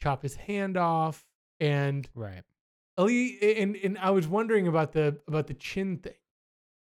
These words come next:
Speaker 1: 'cause he got stabbed in the chin.
Speaker 2: Oh, right.
Speaker 1: And I was, like, looking for that. Um,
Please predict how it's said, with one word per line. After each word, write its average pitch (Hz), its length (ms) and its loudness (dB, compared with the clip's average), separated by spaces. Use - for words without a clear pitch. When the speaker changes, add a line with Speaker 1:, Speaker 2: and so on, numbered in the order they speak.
Speaker 1:
'cause 139 100 -8
he 185 60 -12
got 214 220 -6
stabbed 170 520 -2
in 143 100 -4
the 135 80 -8
chin. 147 420 -12
Speaker 2:
Oh, 113 180 -4
right. 101 360 -8
Speaker 1:
And 151 400 0
I 170 120 4
was, 156 180 4
like, 160 160 2
looking 160 420 0
for 143 180 -4
that. 143 340 -8
Um, 143 460 -2